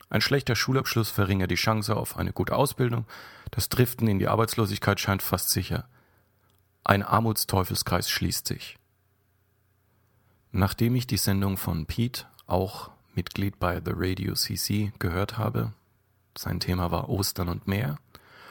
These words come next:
und er hat ein wenig über seine Arbeit erzählt. Und ich muss ehrlich sagen, das hat mir die Augen geöffnet. Warum nicht helfen, wenn man es kann? Aus diesem Grund habe ich mich in meiner letzten Radio-Rot-Sendung entschlossen, für jedes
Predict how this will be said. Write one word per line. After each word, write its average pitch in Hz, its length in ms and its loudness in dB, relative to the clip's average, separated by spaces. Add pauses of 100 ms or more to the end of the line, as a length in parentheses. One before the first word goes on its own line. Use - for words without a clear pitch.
(260)
und 117 140 4
er 117 60 4
hat 123 100 2
ein 120 160 2
wenig 127 200 2
über 120 200 0
seine 101 240 2
Arbeit 90 280 -2
erzählt. - 500 -8 (1080)
Und 101 560 0 (340)
ich 117 140 -2
muss 139 160 2
ehrlich 131 280 0
sagen, 110 260 0
das 101 140 0
hat 110 140 -2
mir 101 80 2
die 98 120 -2
Augen 95 260 -2
geöffnet. - 500 -6 (540)
Warum 101 260 2
nicht 139 220 -2
helfen, 110 340 0
wenn 101 100 2
man 98 140 2
es - 160 -4
kann? 85 380 -2 (1120)
Aus - 160 0
diesem 143 240 2
Grund 160 300 0
habe 123 140 0
ich 107 100 -2
mich 113 160 0
in 107 80 0
meiner 90 220 2
letzten - 380 0
Radio-Rot-Sendung 104 840 0
entschlossen, 113 420 0
für - 160 -2
jedes 104 420 0